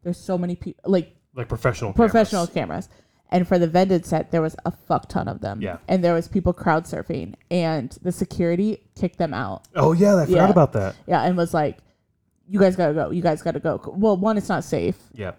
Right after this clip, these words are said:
Speaker 1: to have them back there, and also the security couldn't do their job 'cause there were so many fucking
Speaker 2: 'Cause you're
Speaker 1: cameras.
Speaker 2: fighting through the camera people.
Speaker 1: And I don't remember seeing that many cameras at other stages,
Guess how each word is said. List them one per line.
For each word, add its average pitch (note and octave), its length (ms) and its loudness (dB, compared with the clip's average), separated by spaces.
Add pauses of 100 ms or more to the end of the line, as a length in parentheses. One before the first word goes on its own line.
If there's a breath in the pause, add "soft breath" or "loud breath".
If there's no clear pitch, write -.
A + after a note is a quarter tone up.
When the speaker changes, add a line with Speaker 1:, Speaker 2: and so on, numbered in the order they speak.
(100)
Speaker 1:
to F#3+ 100 4
have D#3+ 160 4
them D#3 120 -6
back D3+ 180 -4
there, D#3+ 140 -4
and D#3+ 80 -4
also E3+ 200 -4
the E3+ 80 -6
security F#3 360 -4
couldn't F3 220 -6
do F3+ 100 -4
their D#3+ 100 -2
job E3 360 -4
'cause - 120 -20
there F3 80 -4
were E3+ 60 -4
so E3+ 180 -4
many E3 160 -4
fucking D3+ 300 -8
Speaker 2:
'Cause - 80 -8
you're A#2+ 100 -2
Speaker 1:
cameras. E2 120 -4
Speaker 2:
fighting A2+ 200 -2
through G#2+ 180 -10
the G2+ 80 -8
camera F#2 280 -8
people. F#2 380 -12
Speaker 1:
And G#3+ 180 0
I B3+ 80 4
don't D#4 120 0
remember A3 280 0
seeing G#3 260 -4
that F#3+ 140 -2
many F#3 180 -2
cameras F3+ 420 -4
at D3+ 220 -4
other E3+ 220 -2
stages, F3+ 680 -2